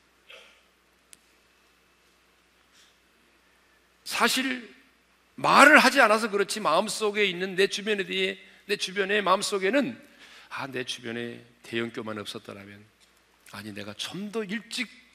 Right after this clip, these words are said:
좀 더 빠른 시대에 태어나서 목회를 했다면,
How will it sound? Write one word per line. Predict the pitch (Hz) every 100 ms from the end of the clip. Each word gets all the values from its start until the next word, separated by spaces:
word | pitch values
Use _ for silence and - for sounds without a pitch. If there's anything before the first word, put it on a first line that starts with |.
| _ _ _ _ _ _ _ _ -
좀 | - 208
더 | 220
빠른 | - 247 269
시대에 | - - 220
태어나서 | - 208 180 160
목회를 | 160 143 151 139
했다면, | 120 - 104 113 117